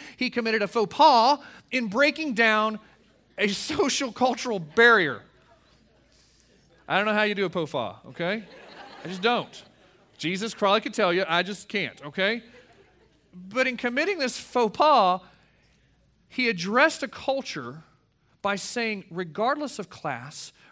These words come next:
regardless of, of role, regardless of position, regardless of your employment, you have the right to know forgiveness. You have the right to understand fellowship. You,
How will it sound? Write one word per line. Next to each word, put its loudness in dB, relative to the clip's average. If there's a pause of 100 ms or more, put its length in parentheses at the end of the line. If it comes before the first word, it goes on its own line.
regardless -2
of, -4 (160)
of -12 (160)
role, -2
regardless -4
of -4
position, -8
regardless -4
of -4 (360)
your -4 (120)
employment, -12 (2250)
you -10
have -6
the -10
right -14
to -20
know -14
forgiveness. -20 (1500)
You -2
have -2
the -6
right -8
to -14
understand -12
fellowship. -12
You, -10